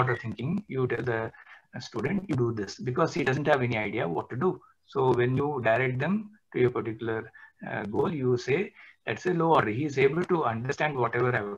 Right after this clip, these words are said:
taught him and he's applying it. I have told him what, where it has to be applied. That's how he's applying it."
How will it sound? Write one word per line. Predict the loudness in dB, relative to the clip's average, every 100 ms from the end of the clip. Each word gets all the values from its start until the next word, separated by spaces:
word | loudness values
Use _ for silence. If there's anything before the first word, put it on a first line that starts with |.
| -8
taught | -8 -4
him | -2 -2 -6 -20 -12 -2 2
and | 4 4
he's | 4 2
applying | 2 2 2 0 0
it. | 0 _ _ -8 2 6
I | 8 6
have | 4
told | 4 6 6
him | 4
what, | 4 2 4
where | 6 6
it | 4
has | 4 2
to | -2
be | 0
applied. | -2 0
That's | -2 -4 -2
how | 0
he's | -2 -4
applying | -6 -6 -4 -6
it." | -8